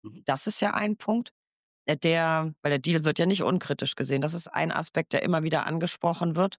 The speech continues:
Speaker 1: Und ein anderer Punkt, der angesprochen wird, ist, na ja, aber die Hauptverhandlung wäre komplett öffentlich. Es sei denn, es gibt so einen Ausnahmefall, wo ich dann der Ausschluss der Öffentlichkeit, Zeugen vernehme.
Speaker 2: Mhm.
Speaker 1: Das ist ein Punkt, der immer wieder kritisiert wird.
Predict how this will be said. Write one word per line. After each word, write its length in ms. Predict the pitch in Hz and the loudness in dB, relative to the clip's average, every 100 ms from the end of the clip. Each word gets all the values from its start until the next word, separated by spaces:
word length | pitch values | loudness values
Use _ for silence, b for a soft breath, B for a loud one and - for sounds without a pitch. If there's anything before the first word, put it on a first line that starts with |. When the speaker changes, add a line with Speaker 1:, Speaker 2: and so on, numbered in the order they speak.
| - | -2
Speaker 1:
Und 280 | 156 156 - | 0 0 -2
ein 280 | - 139 139 _ _ - | -2 0 -2 _ _ -4
anderer 680 | 143 180 190 190 175 185 180 | 0 2 4 2 2 0 -2
Punkt, 480 | - 170 175 - 165 | -4 -2 -2 -6 -2
der 140 | 160 | -2
angesprochen 760 | 151 165 165 - 160 147 151 147 | 0 -4 -6 -4 -4 -2 -2 -2
wird, 340 | 156 151 - - | -2 -2 -6 -4
ist, 440 | 156 151 - - | 0 0 -4 -12
na 140 | 143 139 | -4 0
ja, 400 | 147 147 143 135 _ - | 2 2 2 -2 _ -4
aber 160 | 143 | 0
die 120 | 139 147 | 0 0
Hauptverhandlung 640 | 147 - 143 143 139 139 | -2 -4 -4 -2 -2 0
wäre 160 | 135 135 | 0 0
komplett 440 | 135 131 131 - | -4 -4 -4 -2
öffentlich. 440 | 131 - - 120 - | -4 -4 -12 -14 -10
Es 100 | - | -2
sei 160 | 135 143 | -2 0
denn, 100 | 143 | -2
es 80 | |
gibt 140 | - - | -4 -4
so 80 | 147 | -2
einen 60 | |
Ausnahmefall, 920 | - 147 - 135 143 131 139 127 127 - _ _ _ _ | 0 0 0 -2 0 -2 -2 0 0 -4 _ _ _ _
wo 160 | 135 139 | -2 0
ich 260 | 135 131 - | 0 -2 0
dann 400 | 139 127 127 123 - | 0 2 0 -2 -2
der 120 | - | 0
Ausschluss 300 | 120 - 123 | 0 -2 -6
der 120 | - | -2
Öffentlichkeit, 880 | - 175 147 139 135 - 143 131 - _ - 147 | -2 -2 -4 -6 -6 -2 0 0 -4 _ -20 -8
Zeugen 400 | - 135 135 127 | 0 0 0 -2
vernehme. 500 | 135 131 123 131 123 | 0 2 2 2 0
Speaker 2:
Mhm. 100 | 165 _ _ - | -4 _ _ -6
Speaker 1:
Das 160 | 135 | -2
ist 120 | 185 - | -2 -2
ein 140 | 160 | -4
Punkt, 300 | - 185 - | -2 -2 0
der 120 | 170 | 0
immer 180 | - 156 | 0 0
wieder 160 | 165 160 | 0 -2
kritisiert 680 | - - 165 151 147 151 | -4 -4 -4 -4 -4 -4
wird. 140 | 151 | -4